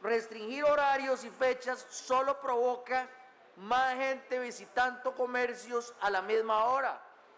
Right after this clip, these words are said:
Es decir, las compras que se iban a hacer en el periodo que está cerrado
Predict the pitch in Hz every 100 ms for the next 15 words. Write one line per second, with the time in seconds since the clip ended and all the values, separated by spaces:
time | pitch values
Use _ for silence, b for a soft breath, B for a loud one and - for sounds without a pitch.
0 | - 190 202 220 226 254 220 - 247 247
1 | 262 269 254 262 262 269 262 262 269 277
2 | 247 190 - 190 208 247 247 226 - 240
3 | 233 254 254 240 240 240